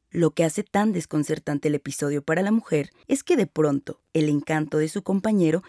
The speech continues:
se convierte en furia. Para Laura, el primer incidente se produjo la víspera de Navidad. Te esperamos este domingo en punto de las tres de la tarde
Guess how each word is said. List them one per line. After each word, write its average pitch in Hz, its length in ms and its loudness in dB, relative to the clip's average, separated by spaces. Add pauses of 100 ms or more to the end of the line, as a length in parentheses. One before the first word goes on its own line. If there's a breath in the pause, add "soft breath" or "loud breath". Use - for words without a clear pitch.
(160 soft breath)
se - 200 -2
convierte 147 460 0
en 143 120 -2
furia. - 380 -6 (240)
Para 151 200 2
Laura, 143 460 -2 (100)
el 196 160 0
primer 160 380 0
incidente 147 520 -2
se 160 140 -6
produjo 143 640 -6
la 170 120 0
víspera 156 420 0
de 143 120 0
Navidad. 135 320 -4 (460)
Te 392 80 6
esperamos 415 520 2
este 240 220 4
domingo 226 560 6
en 214 220 8
punto 180 360 4
de 170 80 8
las 156 160 2
tres 151 220 -2
de 160 80 2
la 240 100 4
tarde 214 400 4